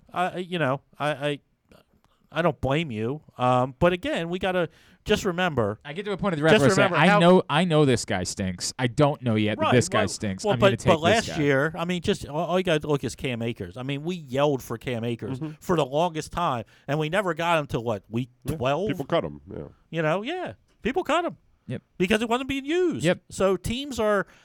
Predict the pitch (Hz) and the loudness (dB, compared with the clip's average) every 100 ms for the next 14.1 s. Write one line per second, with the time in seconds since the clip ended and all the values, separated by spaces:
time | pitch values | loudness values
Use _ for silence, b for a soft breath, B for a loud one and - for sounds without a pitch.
0 | b - 196 214 208 185 139 135 143 147 | b -6 -4 -4 -6 -6 -6 -6 -4 -6
1 | 139 123 139 - 135 135 - b b 143 | -6 -2 -2 -2 -4 -4 -8 b b -4
2 | 143 131 180 135 135 143 - 151 143 131 | -2 0 -2 0 0 0 -2 -4 -4 -4
3 | 127 117 - 117 - 113 107 101 131 113 | -4 -6 -8 -10 -8 -8 -10 -8 -8 -6
4 | 123 135 135 127 123 b b b 131 127 | -4 -4 -4 -6 -8 b b b -4 -4
5 | 127 107 120 123 123 123 117 104 - - | -4 -6 -6 -2 0 0 -2 -6 -10 -8
6 | 117 120 - 127 117 120 120 120 120 b | -4 -4 -6 -6 -2 2 2 0 -6 b
7 | b b 131 135 135 135 _ 127 - _ | b b -2 0 0 -4 _ -4 -4 _
8 | 127 120 - 165 165 170 - _ _ - | -10 -8 -8 -8 -10 -10 -14 _ _ -8
9 | 139 143 139 - 131 131 139 139 131 - | -6 -6 -10 -8 -10 -8 -8 -8 -10 -10
10 | 151 147 101 101 113 _ _ _ _ _ | -10 -8 -8 -10 -14 _ _ _ _ _
11 | _ 117 123 120 _ 120 135 - 143 - | _ -4 -4 -4 _ -6 -6 -4 -6 -6
12 | 120 110 110 104 104 101 104 120 107 113 | -12 -10 -12 -12 -10 -8 -8 -10 -10 -10
13 | 113 117 113 123 127 156 175 104 117 107 | -10 -10 -14 -14 -12 -10 -10 -10 -12 -12
14 | 107 | -14